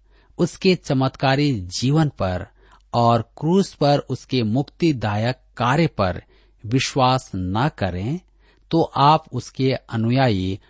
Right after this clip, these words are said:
नहीं हो सकते हैं। मेरे मित्रों, हमें स्पष्ट समझना है कि गलत संगति से आप उद्धार से वंचित नहीं होते हैं,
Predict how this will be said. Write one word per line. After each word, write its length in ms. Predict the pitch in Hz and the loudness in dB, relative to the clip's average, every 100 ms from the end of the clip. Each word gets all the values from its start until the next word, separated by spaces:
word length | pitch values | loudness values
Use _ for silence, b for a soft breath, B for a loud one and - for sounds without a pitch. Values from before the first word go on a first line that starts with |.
| b 95 | b -8
नहीं 440 | 98 98 98 123 | -4 -4 -4 -6
हो 140 | 98 | -6
सकते 420 | 95 - 85 - 90 | -8 -10 -14 -14 -16
हैं। 260 | 92 - _ _ _ _ _ _ _ _ - | -16 -20 _ _ _ _ _ _ _ _ -8
मेरे 220 | 107 104 | -4 -4
मित्रों, 400 | 95 90 117 160 185 b b b | -6 -8 -6 -6 -8 b b b
हमें 300 | 160 185 190 | 0 0 0
स्पष्ट 600 | - - - 165 - - - - | -4 -6 0 0 0 -8 -18 -16
समझना 640 | - 104 107 113 147 156 | -8 -6 -6 -6 -4 -2
है 360 | 98 90 87 - b b b | -4 -6 -10 -14 b b b
कि 120 | 156 | -2
गलत 440 | 127 131 156 185 - | 0 2 2 2 -2
संगति 640 | - 120 107 123 - 170 | -4 -2 -2 -4 -4 -4
से 260 | - 123 123 - | -4 -2 -2 -2
आप 400 | 101 90 92 - - b b | -2 0 0 -2 -8 b b
उद्धार 420 | 127 117 123 147 | -6 -4 0 0
से 200 | 143 135 | 0 -4
वंचित 520 | 98 110 107 - 117 | -4 -4 -4 -6 -8
नहीं 260 | 92 92 127 | -10 -10 -8
होते 320 | 107 87 - | -10 -10 -12
हैं, 240 | 95 90 | -12 -12